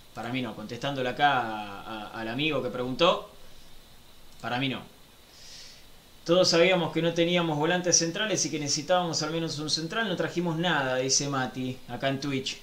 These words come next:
Es verdad, ¿eh? Es verdad. El mercado de pases de Racing está cerrado. El mercado de pases de Racing está cerrado. Creo que cierra ahora el veintinueve. Pero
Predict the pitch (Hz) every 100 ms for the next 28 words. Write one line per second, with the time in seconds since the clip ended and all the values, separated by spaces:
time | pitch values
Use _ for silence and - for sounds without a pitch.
0 | - 196 220 302 120 113 143 160 - -
1 | - - - - - 165 165 170 185 113
2 | 143 165 196 269 269 190 180 247 214 160
3 | 160 220 233 226 214 - - - 143 214
4 | 214 - - 180 143 104 92 - - -
5 | - - - - - - - - - -
6 | - - - - - 104 113 220 180 -
7 | 180 180 208 175 175 165 160 160 113 101
8 | - - - - - - - - - -
9 | - - - 165 147 - 151 135 123 113
10 | 110 120 120 110 107 110 107 87 85 -
11 | - - - - - - - - - -
12 | - 110 107 104 101 98 95 98 101